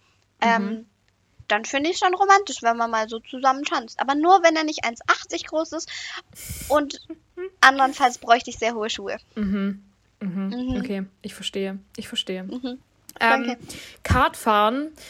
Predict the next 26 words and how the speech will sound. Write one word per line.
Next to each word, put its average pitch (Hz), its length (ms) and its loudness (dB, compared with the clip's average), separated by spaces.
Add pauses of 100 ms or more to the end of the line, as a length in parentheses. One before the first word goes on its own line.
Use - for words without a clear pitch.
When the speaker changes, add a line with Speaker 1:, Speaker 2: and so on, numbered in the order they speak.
(120)
Speaker 2:
da 220 120 -2
sagst 240 200 2
du 269 40 2
jetzt 240 80 -6
wahrscheinlich 240 320 4
nee, 226 280 2
weil 240 100 2
du 226 60 2
vorhin 233 240 0
meintest, 240 320 -2
du 226 40 -8
möchtest 214 580 0
keine 269 240 8
Action. 285 340 -4 (580)
Ich 508 180 6 (100)
tatsächlich 349 420 2
Speaker 1:
<laughs> - 20 2
Speaker 2:
fänd's 294 300 -2
ganz 381 240 -6
geil. 202 520 2 (760)
Speaker 1:
Fürs - 320 -10
erste 277 420 2
Date? 233 480 -6
Speaker 2:
Mhm. 247 400 -6 (960)
Speaker 1:
Nee. 226 480 -8 (100)
Speaker 2:
Nee. 233 420 -8